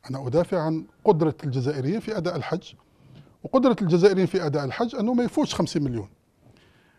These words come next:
الآن الوكالات السياحية اللي باغية تعمل، كرات كلها، كلها أجرت في مستوى خمسة آلاف وثلاثمائة وسبعين. اللي ما قدرتش تأجر ثلاث وكالات، ما زالها الآن تعافر. أعطينا لها عشرة أفريل، قلنا لها: "إما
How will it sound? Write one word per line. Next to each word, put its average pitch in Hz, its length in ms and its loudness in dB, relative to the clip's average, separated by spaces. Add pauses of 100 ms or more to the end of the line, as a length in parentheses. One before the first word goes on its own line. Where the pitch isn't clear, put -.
(120)
الآن 302 280 4
الوكالات 269 320 2
السياحية 202 420 2
اللي 170 160 4
باغية 135 380 0
تعمل، 113 320 -2 (800)
كرات 359 220 0
كلها، 165 280 2
كلها 220 440 2
أجرت 165 400 2 (240)
في - 220 -4
مستوى 247 420 0
خمسة 233 240 -4
آلاف 240 140 -4
وثلاثمائة 202 260 -8
وسبعين. 175 280 -10 (1300)
اللي 294 140 4
ما 220 100 4
قدرتش 165 320 2
تأجر 160 340 -4 (100)
ثلاث 294 180 -2
وكالات، 120 480 -2
ما 143 80 0
زالها 143 240 4
الآن 143 320 0
تعافر. 139 440 4 (640)
أعطينا 214 260 2
لها 185 160 4
عشرة 180 360 0
أفريل، 131 240 0 (100)
قلنا 170 140 2
لها: 160 260 0
"إما 147 260 2